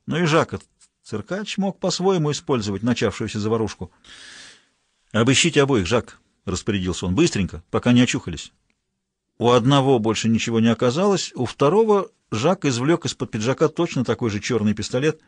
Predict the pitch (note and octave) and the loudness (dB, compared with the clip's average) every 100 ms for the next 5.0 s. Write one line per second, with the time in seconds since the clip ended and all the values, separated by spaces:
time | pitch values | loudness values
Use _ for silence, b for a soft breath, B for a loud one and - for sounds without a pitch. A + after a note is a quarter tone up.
0 | _ _ _ _ _ _ _ F2 F#2+ A#2 | _ _ _ _ _ _ _ -2 2 2
1 | G#2+ E3 D3+ C#3 C3+ D3+ E3+ G#2 - _ | 4 4 4 4 2 2 2 0 -4 _
2 | _ _ _ _ _ _ _ _ _ A#2+ | _ _ _ _ _ _ _ _ _ -4
3 | A#2 A#2+ G#2+ G2+ G#2+ A#2+ F2 - C3+ D#3+ | -4 -4 -2 -2 -2 -4 -4 -6 0 4
4 | D#3 - G#2+ F2+ G2+ G3 - G#2 F2 | 4 2 0 0 0 -2 0 -4 -4